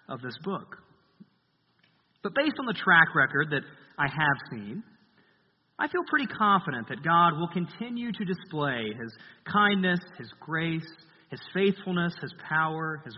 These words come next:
wisdom in massive ways. And maybe this is just a hunch, but I wouldn't be surprised if someday God called someone even more righteous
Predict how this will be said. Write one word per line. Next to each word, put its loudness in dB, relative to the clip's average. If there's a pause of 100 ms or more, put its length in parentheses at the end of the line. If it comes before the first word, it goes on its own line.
wisdom -4 (600)
in -10
massive -2
ways. -14 (1400)
And -12
maybe -4
this -2
is -6
just -6
a -8
hunch, -10 (1040)
but 2
I 6
wouldn't -2
be -4
surprised 0
if -8 (480)
someday 0 (720)
God 4
called -2
someone -4
even -8
more -4
righteous -4